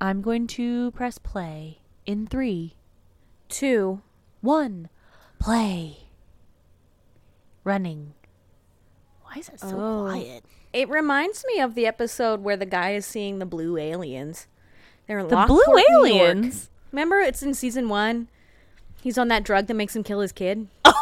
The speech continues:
Speaker 1: Oh, yeah, the L S D episode.
Speaker 2: Yeah, he sees those aliens.
Speaker 1: Yeah, yeah, yeah. This guy's
Speaker 2: This
Speaker 1: just
Speaker 2: is
Speaker 1: running
Speaker 2: not
Speaker 1: through the
Speaker 2: what
Speaker 1: woods.
Speaker 2: my vacation was like.
Speaker 1: Ye-
Speaker 2: I would not have run through the woods at night.
Speaker 1: <laughs> Yeah, it's dark.
Speaker 2: Someone approaches
Speaker 1: People are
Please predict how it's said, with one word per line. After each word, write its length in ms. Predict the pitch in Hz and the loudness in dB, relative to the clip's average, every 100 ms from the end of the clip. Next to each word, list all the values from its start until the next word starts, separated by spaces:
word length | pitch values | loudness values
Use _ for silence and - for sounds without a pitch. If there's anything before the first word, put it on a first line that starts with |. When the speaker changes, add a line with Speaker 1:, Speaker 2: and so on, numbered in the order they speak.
| 339 | 10
Speaker 1:
Oh, 120 | - 392 | 10 6
yeah, 360 | 359 339 254 190 | 6 8 8 8
the 140 | 202 | 6
L 200 | 175 208 | 8 8
S 100 | 196 | 6
D 180 | - 349 | 4 2
episode. 520 | 339 - 165 98 110 185 - - - - | 2 0 -6 -4 -4 -8 -16 -18 -14 -6
Speaker 2:
Yeah, 380 | 254 330 262 208 | -2 0 -2 -2
he 80 | |
sees 220 | 214 254 240 | -6 -6 -4
those 160 | 311 427 523 | -4 -2 -2
aliens. 440 | 214 170 180 - - - | -4 -6 -12 -14 -18 -10
Speaker 1:
Yeah, 280 | 208 202 190 | 2 4 4
yeah, 60 | |
yeah. 140 | 165 143 - - - - | 2 -2 -6 -12 -14 2
This 160 | 254 330 | 4 8
guy's 180 | 508 480 | 8 10
Speaker 2:
This 80 | |
Speaker 1:
just 120 | 349 226 | 8 10
Speaker 2:
is 60 | |
Speaker 1:
running 200 | 226 233 | 10 10
Speaker 2:
not 220 | 226 226 | 10 8
Speaker 1:
through 0 | 220 | 8
the 60 | |
Speaker 2:
what 80 | 220 | 8
Speaker 1:
woods. 120 | 185 196 | 8 8
Speaker 2:
my 40 | |
vacation 560 | 185 185 190 190 180 165 | 4 0 -2 -4 -6 -12
was 160 | 135 | -12
like. 360 | - 127 - - | -8 -8 -8 -6
Speaker 1:
Ye- 140 | 254 277 - | 0 0 0
Speaker 2:
I 140 | 208 | 0
would 120 | 214 | 0
not 180 | 190 180 | 0 -4
have 160 | 190 165 | -6 -6
run 140 | 185 | -6
through 140 | 185 180 | -6 -6
the 100 | 170 | -4
woods 200 | 165 - | -6 -6
at 80 | |
night. 300 | 170 165 165 - | -10 -10 -10 -12
Speaker 1:
<laughs> 80 | - | 4
Yeah, 180 | 202 175 | 6 6
it's 200 | 190 180 | 4 2
dark. 440 | 214 202 208 208 | 6 8 8 4
Speaker 2:
Someone 320 | - 240 247 | -6 -2 -2
approaches 600 | 254 277 285 370 403 - | 0 2 2 2 -4 -2
Speaker 1:
People 420 | - 214 - 202 190 | 0 0 2 4 6
are 180 | 180 | 6